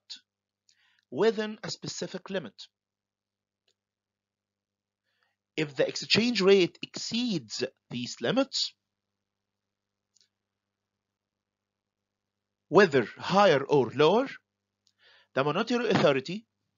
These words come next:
here uses the official reserves to change the exchange rate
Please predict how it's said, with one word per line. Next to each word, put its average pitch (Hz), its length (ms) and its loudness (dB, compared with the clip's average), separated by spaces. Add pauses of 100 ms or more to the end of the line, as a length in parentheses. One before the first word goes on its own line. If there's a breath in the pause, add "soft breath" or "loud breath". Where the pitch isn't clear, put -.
(880)
here 196 420 -2
uses 143 640 -2 (1000 soft breath)
the 123 200 0
official 226 520 4
reserves 180 680 -2 (1800)
to 143 340 -4 (160)
change 190 800 0 (240)
the 143 180 -2
exchange 156 640 -4
rate 160 360 -2